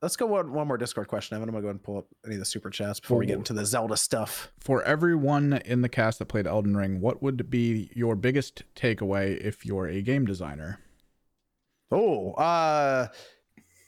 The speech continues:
Speaker 1: leaving you alone in an open world.
Speaker 2: Yeah. Pe-,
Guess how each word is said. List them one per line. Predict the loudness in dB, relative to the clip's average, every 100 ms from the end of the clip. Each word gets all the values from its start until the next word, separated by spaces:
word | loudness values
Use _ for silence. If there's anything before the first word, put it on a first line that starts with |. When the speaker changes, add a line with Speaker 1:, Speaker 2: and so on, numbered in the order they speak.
| _ _
Speaker 1:
leaving | -2 0 0 0
you | 2 2
alone | 2 0 -2 -2 -2
in | -2
an | -2
open | -4 -2 -2
world. | 0 2
Speaker 2:
Yeah. | 2 2 -2 _
Pe-, | 0 2 0